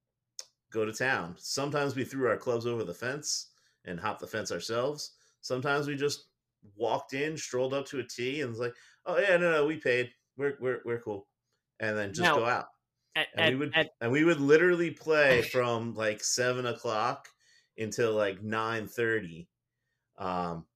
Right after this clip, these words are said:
Speaker 1: and sometimes we get, like, a full nine in.
Speaker 2: Yeah. I, I don't, I don't condone that. Uh, nor am I mad at people that might,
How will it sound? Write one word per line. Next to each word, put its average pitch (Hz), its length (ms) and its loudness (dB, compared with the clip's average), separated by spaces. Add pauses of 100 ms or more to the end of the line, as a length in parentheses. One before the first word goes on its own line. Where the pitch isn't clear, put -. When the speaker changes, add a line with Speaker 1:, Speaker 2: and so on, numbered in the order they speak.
(120)
Speaker 1:
and 95 100 -12
sometimes 196 320 -2
we 131 100 -4
get, 135 200 4
like, 113 100 -2
a 110 80 -4
full 131 220 -2
nine 120 300 -4
in. 73 180 -12 (440)
Speaker 2:
Yeah. 135 320 -4 (560)
I, 139 160 0
I 147 140 0
don't, 220 460 6 (100)
I 160 80 2
don't 220 380 6 (720)
condone 165 560 6
that. 226 300 6 (280)
Uh, 151 140 4 (120)
nor 180 1000 6
am 165 180 0
I 156 220 4
mad 143 840 0 (100)
at 151 160 -2 (100)
people 170 460 -2
that 135 340 -2 (180)
might, 147 580 0